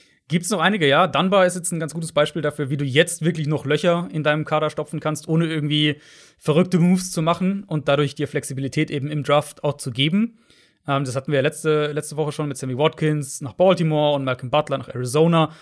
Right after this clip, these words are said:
Und gerade eben bei den Cornerbacks gibt's echt noch Optionen. Einfach nur mal schauen, so die Top-Namen. Casey Hayward, Richard Sherman, Josh Norman, Bashard Breeland,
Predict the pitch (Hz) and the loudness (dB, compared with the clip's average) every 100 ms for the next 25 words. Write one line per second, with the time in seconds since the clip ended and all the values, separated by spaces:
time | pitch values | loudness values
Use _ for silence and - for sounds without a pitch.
0 | - _ _ 160 - 156 165 160 151 143 | -20 _ _ -6 2 4 6 4 2 2
1 | 139 151 131 127 - 131 - 135 - 120 | 0 2 0 -2 -6 -8 -8 -10 -8 -8
2 | - 123 117 117 - 123 123 - - _ | -8 -8 -8 -8 -10 -10 -12 -14 -20 _
3 | 147 143 156 147 135 - 143 147 127 127 | -4 0 2 4 2 2 2 2 -2 0
4 | 160 160 156 165 156 123 - 127 123 135 | 0 0 2 2 0 -4 -6 -6 -2 2
5 | 160 147 147 139 _ _ _ _ _ 147 | 4 4 2 0 _ _ _ _ _ -4
6 | 160 170 - 143 143 147 147 147 147 175 | -4 -4 -2 4 4 4 0 -2 0 0
7 | 160 143 139 139 143 135 170 165 143 151 | 0 0 2 2 0 -2 0 0 0 0
8 | 147 143 139 135 | 0 0 -2 -6